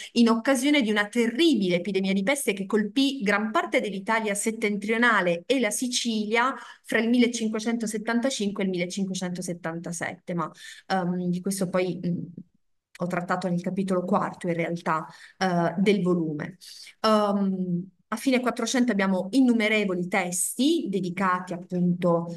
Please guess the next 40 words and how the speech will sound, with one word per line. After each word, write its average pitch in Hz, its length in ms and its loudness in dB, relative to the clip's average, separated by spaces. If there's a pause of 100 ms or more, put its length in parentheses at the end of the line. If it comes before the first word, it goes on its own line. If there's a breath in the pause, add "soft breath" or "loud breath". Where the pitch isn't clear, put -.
(140 loud breath)
alla, 180 720 0
eh, 160 600 -4 (260)
al 220 180 0
tentativo 302 440 4
di 214 100 2
offrire 220 440 2
consigli 196 420 0
di 185 120 0
natura 190 320 0
medica, 175 500 0
non 175 140 -2
solo 214 200 0
il 196 80 0
consiglio 190 440 -2
di 180 100 -2
Marsilio 185 380 0
Ficino, 214 440 0
ma 175 240 2 (240 loud breath)
anche 196 300 2
il 190 140 2
testamento 202 640 0
preservativo 202 640 0
e 196 80 0
curativo 196 520 0
di 190 120 -2
Bomino, 190 320 2
di 185 280 0
Bonino 196 440 2
Mombrizio, 190 840 0
ma 196 240 -2
ce - 140 -2
ne 208 80 0
sono 196 240 -4
tanti 185 400 -2
altri 160 440 -4
ovviamente. 165 640 -6 (540 loud breath)
Ma 359 120 2 (180)
abbiamo 339 320 4
anche 320 180 2
un 311 80 6